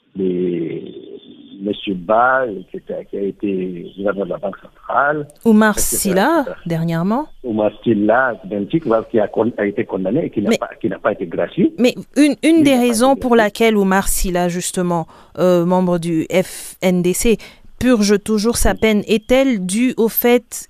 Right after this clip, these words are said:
Speaker 2: qu'il n'ait pas daigné implorer le pardon présidentiel, vous croyez ?
Speaker 1: Je crois que c'est, c'est un garçon qui, qui refuse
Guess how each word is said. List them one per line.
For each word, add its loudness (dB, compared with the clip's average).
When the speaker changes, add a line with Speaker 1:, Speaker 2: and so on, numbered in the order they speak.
Speaker 2:
qu'il 2
n'ait 4
pas 0
daigné 4
implorer 0
le 0
pardon -4
présidentiel, -6
vous -8
croyez ? -4
Speaker 1:
Je 0
crois 0
que -2
c'est, -4
c'est 0
un 0
garçon -4
qui, 2
qui 0
refuse -2